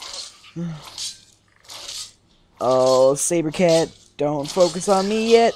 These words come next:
Okay. <laughs> Okay.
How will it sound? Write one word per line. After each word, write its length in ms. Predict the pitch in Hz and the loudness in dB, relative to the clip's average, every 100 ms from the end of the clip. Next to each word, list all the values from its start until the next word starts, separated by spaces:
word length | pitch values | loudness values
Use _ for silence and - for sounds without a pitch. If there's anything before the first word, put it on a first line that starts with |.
| - | 4
Okay. 1300 | 202 220 226 220 233 196 170 127 110 101 92 101 - | 6 8 10 10 8 6 6 6 6 2 -2 -6 -12
<laughs> 40 | _ _ _ _ _ _ _ _ _ _ _ _ _ _ _ _ _ _ _ _ - - - - - - 208 214 214 185 - - _ _ _ | _ _ _ _ _ _ _ _ _ _ _ _ _ _ _ _ _ _ _ _ -20 -20 -6 0 2 2 4 2 2 -4 -10 -12 _ _ _
Okay. 840 | 196 208 135 185 175 131 - - | -2 0 -2 -4 -6 -6 -8 -8